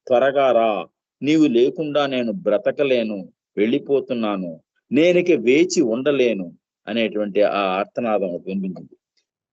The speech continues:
ఇరవై ఏళ్ల కఠోర సాధన వల్ల ఆమె అందమైన గులాబీ చెక్కుళ్ళు తప్ప ఆమె రూపం గుర్తించలేనంతగా మారిపోయింది.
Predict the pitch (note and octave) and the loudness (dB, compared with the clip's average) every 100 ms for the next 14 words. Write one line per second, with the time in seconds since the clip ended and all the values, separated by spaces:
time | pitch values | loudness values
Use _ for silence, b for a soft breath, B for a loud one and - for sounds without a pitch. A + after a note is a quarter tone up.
0 | - A2 A#2 A#2 A2+ G2+ A2 A#2+ C3 - | 0 4 4 4 4 4 4 4 0 -2
1 | G2 - C#3 C#3 A#2+ - G2+ A2 B2 B2+ | -4 2 4 4 2 -2 -4 -2 -2 0
2 | C3+ F3+ G3 _ _ _ _ A2+ C3 C3+ | 0 -4 -12 _ _ _ _ -4 -2 -2
3 | - A2+ D3 D#3 D3 C#3+ C3+ G2+ G2+ A#2 | -4 -4 0 2 2 2 -2 -2 0 2
4 | C#3 C#3 - A#2+ - B2 A2 - F2 - | 2 -2 -4 -4 -2 -2 -2 -2 -4 -2
5 | C#3+ A3 _ _ _ _ G2+ C3 A#2 F#2+ | -4 -4 _ _ _ _ -4 -2 -2 0
6 | A2 G#2 B2+ G#2 - _ - F2 - - | -2 -2 -6 -6 -12 _ -6 -2 -2 0
7 | D3+ C#3 C#3 A#2 A#2 A2 G#2 G2+ A2+ G#2+ | 0 2 0 0 -2 -4 -6 -4 -4 -4
8 | F#2 G2 G2 F2+ D#2 | -6 -6 -6 -8 -8